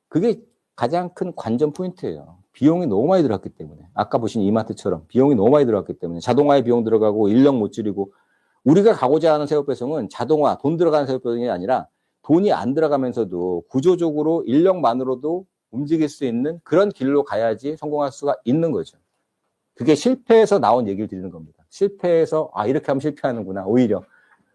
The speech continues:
왜냐하면 제가 직접 만들었었기 때문에, 저도. 근데 그게 뼈저리게 지금 와닿았고, 제가 오 년, 육 년 컨설팅 할 때는 지금 반대로 그 얘기를 해요. "절대 자동화 쉽게 들어가지 마라. 그리고 먼저 수요를 만들고 그다음에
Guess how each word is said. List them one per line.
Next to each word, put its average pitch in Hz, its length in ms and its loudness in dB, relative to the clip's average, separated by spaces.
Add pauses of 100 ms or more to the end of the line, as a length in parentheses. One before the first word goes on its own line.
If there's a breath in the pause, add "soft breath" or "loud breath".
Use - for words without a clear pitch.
(120)
왜냐하면 170 560 4
제가 123 240 0
직접 113 180 -6
만들었었기 101 600 -4
때문에, 78 320 -14
저도. 87 320 -4 (720)
근데 143 160 2
그게 180 420 2 (200)
뼈저리게 208 460 2
지금 123 220 -4
와닿았고, 113 580 -2
제가 135 200 4
오 120 160 4
년, 156 180 2
육 131 60 2
년 135 160 2
컨설팅 160 360 -4
할 127 120 -2
때는 131 240 -2
지금 131 220 -2
반대로 120 320 0
그 117 80 0
얘기를 107 240 0
해요. 80 220 -8
"절대 135 300 -2
자동화 127 600 0
쉽게 - 260 -4
들어가지 113 300 -2
마라. 78 220 -10 (800)
그리고 123 320 2
먼저 104 580 -2 (320)
수요를 190 480 4
만들고 110 640 -2
그다음에 110 580 -2